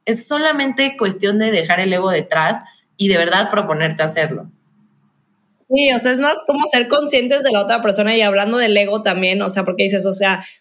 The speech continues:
Speaker 2: muchas veces estás tan resentido, o sea, a lo mejor tú con, o sea, con este amigo que dijo, "Güey, no me hiciste caso, me lastimaste", o sea, y ahí también hay como un tema de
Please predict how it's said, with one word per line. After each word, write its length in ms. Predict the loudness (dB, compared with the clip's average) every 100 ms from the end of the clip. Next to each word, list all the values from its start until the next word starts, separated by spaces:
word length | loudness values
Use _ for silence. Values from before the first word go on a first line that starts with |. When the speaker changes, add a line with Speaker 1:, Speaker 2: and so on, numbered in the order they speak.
| _
Speaker 2:
muchas 340 | -2 2 2 2
veces 720 | 0 0 0 0 -2 -6 _ _ -6
estás 280 | 0 0 2
tan 160 | 2
resentido, 600 | 0 0 0 2 2 2
o 60 | 2
sea, 120 | 0
a 40 | 0
lo 60 |
mejor 240 | 0 0 0
tú 140 | 0
con, 240 | 0 -2 0
o 80 | -2
sea, 240 | 0 0
con 180 | 0 0
este 180 | 0 0
amigo 320 | 2 2 2
que 160 | 0 0
dijo, 200 | 0 0
"Güey, 320 | 0 0 0 0
no 140 | 0
me 100 | 0
hiciste 340 | -2 -2 -2
caso, 320 | 0 0 0 0
me 140 | 2
lastimaste", 1000 | 0 0 0 2 2 0 -2 0 0 -2
o 320 | -6 -14 -12
sea, 160 | -2 2
y 80 | 2
ahí 200 | 2 2
también 380 | 0 2 0 0
hay 200 | 0 0
como 200 | 0 0
un 100 | 0
tema 240 | 0 0
de 400 | 2 2 0 -4